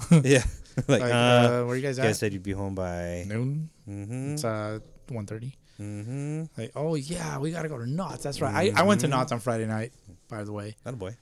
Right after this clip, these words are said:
Speaker 1: Yeah, it was cool. It was
Speaker 2: All right.
Speaker 1: cool, yeah. Got on the Ferris wheel with the, with the older child, the oldest. She was scared as fuck. Some dickhead in front of the, on the, the, the seats below us.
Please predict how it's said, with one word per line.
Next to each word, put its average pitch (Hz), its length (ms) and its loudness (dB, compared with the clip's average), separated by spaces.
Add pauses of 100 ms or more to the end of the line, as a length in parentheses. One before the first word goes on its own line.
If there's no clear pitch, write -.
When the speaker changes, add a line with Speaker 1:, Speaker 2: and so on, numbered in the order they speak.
(220)
Speaker 1:
Yeah, 180 60 -4
it 175 40 -2
was 160 100 -6
cool. 120 340 -4
It - 60 -18
was 139 100 -8
Speaker 2:
All 110 60 -8
right. - 20 -8
Speaker 1:
cool, 120 220 -4
yeah. 120 140 -10 (360)
Got 151 140 8
on 156 60 6
the 131 60 0
Ferris 135 300 2
wheel 143 160 4
with 131 120 0
the, 113 200 -6
with 127 120 -8
the 120 100 -4
older 127 420 0 (320)
child, 131 400 -4 (600)
the - 80 -8
oldest. 120 440 -6 (360)
She - 200 -8
was 110 80 -4
scared 123 300 0
as - 80 -12 (280)
fuck. 139 320 4 (600)
Some 131 220 0
dickhead 139 420 6
in 131 80 -2
front 147 200 0
of 135 80 -2
the, 123 380 2
on 120 160 0
the, 113 260 0
the, 113 680 -2
the 117 100 -2
seats 123 240 -8
below 113 360 -2
us. 147 160 -4